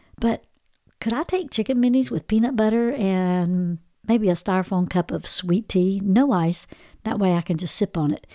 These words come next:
every day. You may recall a story in the Bible found in the book of Acts of the Apostle Paul's actual shipwreck on the island of Malta.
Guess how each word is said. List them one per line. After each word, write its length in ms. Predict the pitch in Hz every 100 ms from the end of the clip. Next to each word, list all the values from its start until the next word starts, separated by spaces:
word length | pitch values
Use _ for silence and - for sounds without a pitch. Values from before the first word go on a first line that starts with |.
| - _ _ -
every 340 | 170 160 160
day. 320 | 175 - - - _ _ _ _ _ _ _ - - - -
You 140 | 269 294
may 140 | 269
recall 480 | 226 202 190 175 175
a 60 | 170
story 480 | - 202 196 190 190
in 80 |
the 60 | 175
Bible 400 | 180 165 165 170
found 360 | 165 185 185 185
in 60 |
the 80 | 180
book 200 | 170 165
of 80 | 202 -
Acts 460 | 170 180 - - - - - -
of 100 | -
the 100 | 202
Apostle 400 | 190 - 214 208
Paul's 380 | 202 202 180 180 - _
actual 720 | 220 240 262 - 196 165 165 -
shipwreck 720 | - - 180 170 - 175 - - - -
on 120 | 202
the 140 | 190 180
island 320 | 175 180 190
of 120 | 180
Malta. 420 | 170 165 165 208